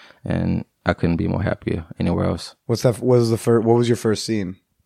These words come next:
Speaker 1: My first scene was for Jim Camp with Aubrey James.
Speaker 2: Okay.
Speaker 1: For Dog Fart, Blacks on Blondes.
Speaker 2: All right.
Speaker 1: And only thing I had to do, I, I mean, I was normal. Everything was fine. Only thing that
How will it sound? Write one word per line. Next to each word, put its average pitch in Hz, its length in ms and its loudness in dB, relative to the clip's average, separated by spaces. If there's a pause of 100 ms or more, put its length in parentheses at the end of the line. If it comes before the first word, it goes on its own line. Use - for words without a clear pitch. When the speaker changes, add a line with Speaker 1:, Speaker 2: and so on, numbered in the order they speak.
(360)
Speaker 1:
My 98 100 0
first 113 240 2
scene 113 120 4
was 101 100 2
for 104 80 0
Jim 95 240 2
Camp 92 420 -2
with 90 520 0
Aubrey 87 260 2
James. 87 560 -2 (260)
Speaker 2:
Okay. 101 320 -2 (220)
Speaker 1:
For - 140 -6
Dog 85 240 2
Fart, 90 260 0
Blacks 90 240 0
on 87 160 2
Blondes. 90 460 -4 (340)
Speaker 2:
All 110 80 -8
right. 101 260 -6 (240)
Speaker 1:
And 87 540 0 (880)
only 92 180 2
thing 95 180 2
I 90 60 4
had 90 180 2
to 87 100 -4
do, 90 320 4
I, - 60 4
I 110 280 2
mean, 98 140 2
I 90 60 2
was 87 100 -2
normal. 90 460 0 (200)
Everything 90 300 -2
was 85 100 -6
fine. 92 540 0 (640)
Only 95 140 4
thing 92 240 4
that 90 300 2